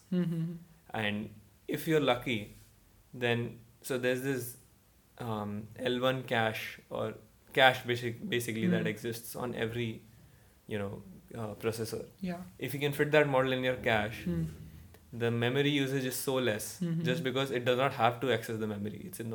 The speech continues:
Speaker 2: it's on cache.
Speaker 1: It's on
Speaker 2: So the memory usage is very, very less. So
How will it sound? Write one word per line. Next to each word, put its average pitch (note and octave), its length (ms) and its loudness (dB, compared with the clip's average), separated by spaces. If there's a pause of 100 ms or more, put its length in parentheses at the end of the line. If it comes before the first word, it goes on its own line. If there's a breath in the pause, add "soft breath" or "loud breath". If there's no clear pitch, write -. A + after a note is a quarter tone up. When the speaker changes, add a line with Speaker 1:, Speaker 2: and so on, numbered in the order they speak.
Speaker 2:
it's A#2+ 120 -10
on A2+ 180 -4
cache. A2 260 -6 (120)
Speaker 1:
It's - 100 -20
on - 180 -18 (320 loud breath)
Speaker 2:
So A#2 400 -4 (500)
the A#2+ 100 -2
memory C#3+ 300 2
usage C#3 300 0
is A#2+ 120 -4
very, A2+ 240 4
very A2 180 2
less. - 340 -8 (340)
So A2 440 -4